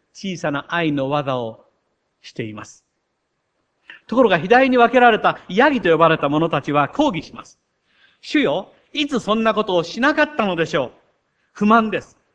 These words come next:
「私たちにはそんなチャンスがなかっただけです。あなただと分かっていたら、私だって立派にやったはずです。私だって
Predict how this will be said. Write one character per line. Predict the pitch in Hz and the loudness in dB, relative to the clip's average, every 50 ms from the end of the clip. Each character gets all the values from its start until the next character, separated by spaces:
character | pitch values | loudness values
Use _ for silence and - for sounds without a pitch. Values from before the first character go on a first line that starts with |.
| _ _ _ _ _ _ _ _ _ _ _ _ _ _ - | _ _ _ _ _ _ _ _ _ _ _ _ _ _ -8
「私 | - 220 294 262 | -2 -2 0 0
た | 294 208 | 0 -2
ち | |
に | 196 208 | 2 2
は | 196 | 2
そ | 165 - 240 | 2 2 2
ん | 254 | 2
な | 254 254 | 2 0
チ | 254 - - | 0 0 0
ャ | 359 392 | 0 0
ン | 392 285 | 0 0
ス | - 233 | 0 0
が | 196 | 0
な | 175 175 190 | 2 0 2
か | 226 233 | 0 0
っ | 226 | 0
た | - 160 | 0 0
だ | 147 160 | 0 0
け | 160 180 180 | 0 0 0
で | 170 156 | 0 -2
す。 | 139 - _ _ _ _ _ _ _ _ _ _ _ _ _ _ _ _ _ _ _ - - - | -4 -4 _ _ _ _ _ _ _ _ _ _ _ _ _ _ _ _ _ _ _ -20 -12 -2
あ | - 226 285 | 0 2 4
な | 339 349 - | 4 2 2
た | - 262 | 2 0
だ | 196 196 | 0 0
と | - - 165 | 0 2 2
分 | 160 185 190 | 2 2 4
か | 277 277 | 2 0
っ | 269 277 | 0 0
て | - 254 | -4 -4
い | 254 233 | -2 2
た | 240 202 | 2 2
ら、 | 180 151 120 - - _ - | 2 2 -2 -4 -12 _ 0
私 | 165 208 - 254 233 | 0 2 2 0 0
だ | - 262 | 0 -2
っ | 240 - | -2 0
て | 190 170 | -2 -4
立 | 196 196 | -4 -4
派 | - - 220 | -2 -2 0
に | 214 | 2
や | 208 208 | 2 0
っ | 214 214 | 0 2
た | - - | 0 0
は | 147 175 165 | 2 2 0
ず | 175 | 0
で | 170 170 156 | 0 -2 -2
す。 | 131 - _ _ _ _ _ _ _ _ _ _ _ - - - - | -2 -4 _ _ _ _ _ _ _ _ _ _ _ -20 -20 -14 -6
私 | - 208 202 269 262 - | -6 -2 -2 -2 0 0
だ | 294 | 0
っ | 254 - | 0 0
て | - 185 127 - _ | -4 -6 -6 -6 _